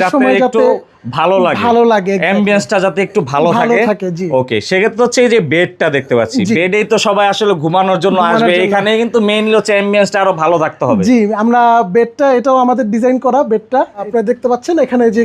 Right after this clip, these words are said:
Speaker 2: কাজগুলো করছি, এগুলো আমাদের ই ডিজাইন করে করা, রাবার ফোম দিয়ে কাজ করা এবং মাঝখানে যেগুলো, এগুলো হলো গোল্ডেন কালারের অ্যাক্সেসরি স্ট্রিপ বলে এগুলাকে।
Speaker 1: মানে বেডটা হচ্ছে কি কাঠ দিয়ে তৈরি করা ভাই?
Speaker 2: আহ, বেডটা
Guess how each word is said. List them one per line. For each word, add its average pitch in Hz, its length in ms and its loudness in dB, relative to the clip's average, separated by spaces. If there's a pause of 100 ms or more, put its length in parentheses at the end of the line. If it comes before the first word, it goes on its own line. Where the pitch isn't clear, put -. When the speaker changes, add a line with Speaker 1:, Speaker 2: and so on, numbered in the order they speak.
Speaker 2:
কাজগুলো 233 380 2
করছি, 262 180 -4 (140)
এগুলো 226 220 2 (160)
আমাদের 220 240 2 (180)
ই - 20 -2 (160)
ডিজাইন 233 280 2
করে 247 120 2 (100)
করা, 247 160 4 (340)
রাবার 226 260 2
ফোম 262 180 0
দিয়ে 269 160 0
কাজ 285 160 0
করা 320 200 2
এবং 240 100 2 (100)
মাঝখানে 262 440 0
যেগুলো, 277 220 2 (120)
এগুলো 247 260 2
হলো 254 160 2 (160)
গোল্ডেন 254 280 0
কালারের 311 300 2
অ্যাক্সেসরি 269 500 0
স্ট্রিপ 240 260 -2 (120)
বলে 202 200 2
এগুলাকে। 190 320 0 (180)
Speaker 1:
মানে 180 180 -2
বেডটা 190 380 0
হচ্ছে 233 180 -2 (140)
কি 247 80 -2 (100)
কাঠ 196 200 0
দিয়ে 185 180 0
তৈরি 175 180 0
করা 131 180 2
ভাই? 139 80 0
Speaker 2:
আহ, 240 320 4 (180)
বেডটা 277 400 0